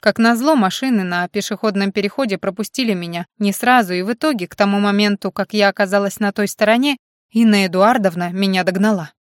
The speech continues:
"Кристиночка!" Она тронула меня за плечо, вероятно, думая, что уходила я лишь потому, что её не заметила. Или хорошо делала вид, что так думает. "Ну, здравствуй, добрый день", со вздохом ответила я.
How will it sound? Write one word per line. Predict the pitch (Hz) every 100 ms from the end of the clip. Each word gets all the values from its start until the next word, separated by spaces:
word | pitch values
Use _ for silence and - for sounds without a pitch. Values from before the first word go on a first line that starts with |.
| _ _ -
"Кристиночка!" | 294 269 - 202 175 180 - 202 175 _ _ _
Она | 220 208 208
тронула | - 240 233 196 196
меня | 196 202 202
за | 190
плечо, | - 214 - 262
вероятно, | 196 196 240 233 214
думая, | 226 277 185
что | 180 - 202 - -
уходила | 208 262 240 294 214
я | 185
лишь | 190 -
потому, | 196 208 220
что | 233 -
её | 196 190
не | 190
заметила. | 190 214 185 151 165 151 - _
Или | 214 220
хорошо | 233 226 220 - 262
делала | 196 233 214 196
вид, | 196 262 233 -
что | - 185
так | - 175
думает. | 180 196 160 151 - - _ _ -
"Ну, | 247 254 233
здравствуй, | 262 254 285 202 151 - 170 156 - _ -
добрый | 208 220 196 214
день", | 165 160 165 156 - _ _ _ _
со | - 220
вздохом | 190 247 254 196 190
ответила | 196 196 208 185
я. | 180 170